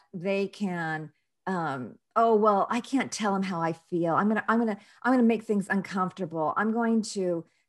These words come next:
um, you know, I, you know, I, I, I, I can, I, I can just put up with it." This kind of an attitude, right? And so when you, and then you know in your heart, you can feel it when you're feeling uncomfortable.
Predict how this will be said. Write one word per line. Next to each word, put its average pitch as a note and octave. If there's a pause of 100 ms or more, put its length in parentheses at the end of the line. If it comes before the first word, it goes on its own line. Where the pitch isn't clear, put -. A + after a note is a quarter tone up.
um, C#3+ (160)
you G3+
know, C#3+ (760)
I, B3
you C4+
know, B3+
I, C4
I, B3+
I, C4+
I D#4
can, D4+
I, D#4
I A4+
can G#4
just -
put G#3+
up F3+
with D#3+
it." G2 (280)
This D#4
kind F4
of C#4+
an B3+
attitude, G3 (260)
right? A3 (360)
And B3+
so A#3 (120)
when C#4+
you, A#3
and A#3
then C4
you B3+
know C4+
in C#4
your A3
heart, F#3
you B3+
can A4
feel C4+
it -
when E3
you're D#3
feeling E3
uncomfortable. D3+